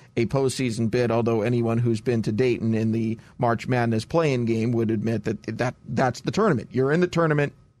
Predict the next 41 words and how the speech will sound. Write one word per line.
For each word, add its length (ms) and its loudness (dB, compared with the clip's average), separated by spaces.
I 80 2
think 220 -4
Hornets 300 0
fans 280 0
would 140 -2
count 200 0
the 80 -8
play-in 460 0
games 420 0
as 340 0
well. 340 0
But 260 -2
all 140 4
that 200 2
being 320 0
said, 480 2
you 100 0
know, 200 2
I 80 2
think, 260 -4
again, 240 0
pointing 340 0
back 280 2
to 100 -4
the 80 -2
previous 400 -2
time 240 0
you 160 0
could 240 -6
see 460 -2
such 300 -4
prominent 680 0
back-to-back 680 0
wins 360 0
says 440 0
something. 400 -4
'Cause 180 -4
beating 340 2
a 60 4
playoff 480 0
team, 340 -2